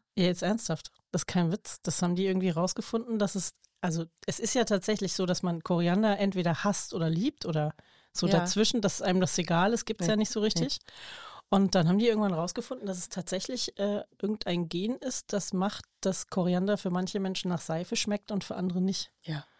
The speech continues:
Speaker 2: und das ist es
Speaker 1: Und
Speaker 2: nämlich.
Speaker 1: das ist, äh, f-, finde ich ganz spannend. Also ich hab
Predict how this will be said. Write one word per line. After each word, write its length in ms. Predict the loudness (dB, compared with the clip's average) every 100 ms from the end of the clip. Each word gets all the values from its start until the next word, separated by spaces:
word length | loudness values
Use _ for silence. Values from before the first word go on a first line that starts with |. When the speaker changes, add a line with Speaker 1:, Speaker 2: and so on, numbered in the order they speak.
| _
Speaker 2:
und 160 | -6 -6
das 160 | -4
ist 180 | -4 -4
es 100 | -2
Speaker 1:
Und 80 | 0
Speaker 2:
nämlich. 220 | 0 -2
Speaker 1:
das 180 | -2 -2
ist, 380 | -4 -6 -10 -12
äh, 80 | -10
f-, 220 | -10 -8 -4
finde 180 | -2 0
ich 60 |
ganz 140 | -2 -4
spannend. 240 | -4 -4
Also 140 | -2 -4
ich 100 |
hab 80 | -4